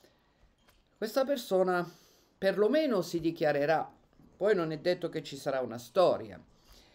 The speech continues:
Questa persona ti farà capire che è attratta da te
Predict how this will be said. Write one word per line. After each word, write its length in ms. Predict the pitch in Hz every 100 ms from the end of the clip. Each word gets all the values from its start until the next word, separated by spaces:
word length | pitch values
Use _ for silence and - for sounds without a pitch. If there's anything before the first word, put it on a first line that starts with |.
| _ _
Questa 260 | 147 170
persona 480 | 170 202 269 262 202
ti 160 | - 165
farà 340 | 165 165 160
capire 760 | 160 151 190 208 170 143 139 135 - _ _ _ _ _ _ _ _ _ _ _ _ _ _ _ _ _
che 440 | - 160 160 - - _ _ _ _ _ _ _ _ _ _ _ _ _ _ _
è 100 | -
attratta 640 | 143 147 160 156 147 139
da 160 | 139 139
te 440 | 139 127 127 120